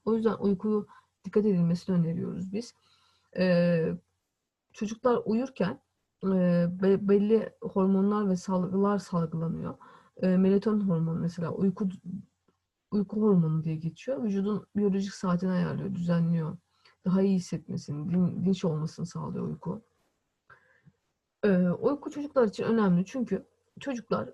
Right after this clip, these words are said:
uykuda büyüyorlar, uykuda dinleniyorlar, uykuda gelişiyorlar, uykuda öğrenme hızları artıyor, daha iyi öğreniyorlar, zihinleri yenileniyor.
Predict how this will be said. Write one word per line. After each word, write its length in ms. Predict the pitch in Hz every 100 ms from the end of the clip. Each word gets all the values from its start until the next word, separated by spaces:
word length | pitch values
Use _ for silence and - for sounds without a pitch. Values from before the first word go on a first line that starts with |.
| _
uykuda 380 | 226 214 196 175
büyüyorlar, 480 | 175 180 208 214 -
uykuda 400 | 190 185 175 160
dinleniyorlar, 680 | 175 175 190 208 208 208 -
uykuda 340 | 202 180 180 170
gelişiyorlar, 800 | 160 165 170 214 208 214 214 -
uykuda 420 | 190 190 185 -
öğrenme 440 | 180 175 180 175
hızları 420 | 175 165 170 175
artıyor, 440 | 202 202 196 214 190
daha 200 | 175 180
iyi 140 | 196
öğreniyorlar, 680 | 196 202 208 214 202 208 208 - -
zihinleri 480 | - 175 180 180 180
yenileniyor. 640 | 180 180 175 175 190